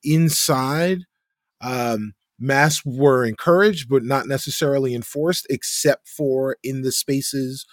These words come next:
with the celebrities. Um, and th-, but the, but a lot, lots of people did wear masks. Um, some people, some people did not. A-, a-,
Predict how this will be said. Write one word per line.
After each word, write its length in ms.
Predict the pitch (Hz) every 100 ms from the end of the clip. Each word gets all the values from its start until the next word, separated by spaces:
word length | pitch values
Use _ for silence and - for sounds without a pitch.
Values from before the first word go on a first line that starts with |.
| - _
with 280 | - 135 139
the 100 | 143
celebrities. 880 | - 151 135 131 143 147 175 - - _ _ _ _ 131
Um, 600 | 127 123 120 120 120 120 _ _ _ _ _ -
and 640 | 120 120 117 117 113 - _ _ _ _ _ _ _
th-, 300 | 117 104 - _ _ _ _
but 200 | 131 123 _ _ _ _ _ _ -
the, 560 | 135 127 123 120 120 -
but 200 | - 120 101 - - -
a 60 |
lot, 380 | 127 131 143 135
lots 240 | 135 135 165
of 80 |
people 300 | 151 151 135
did 320 | 117 95 135 156
wear 220 | 160 165
masks. 720 | 165 170 208 - - - - _ _ _ _
Um, 420 | 127 123 117 113
some 240 | - 139
people, 720 | 123 139 123 135 127 120 120 117 _ _ _
some 200 | - 147
people 260 | 139 135 127
did 180 | 131 123
not. 300 | 120 143 151
A-, 240 | 117
a-, 40 | -